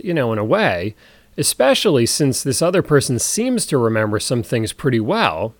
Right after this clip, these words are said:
at least some of the time, so therefore, it must be intentional when she doesn't remember. This inconsistency looks like it's based more in intentions than in ability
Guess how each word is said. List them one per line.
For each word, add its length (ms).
at 100
least 240
some 180
of 80
the 80
time, 460
so 180
therefore, 880
it 100
must 260
be 100
intentional 680
when 180
she 180
doesn't 480
remember. 640
This 200
inconsistency 960
looks 240
like 160
it's 140
based 300
more 300
in 60
intentions 960
than 180
in 160
ability 680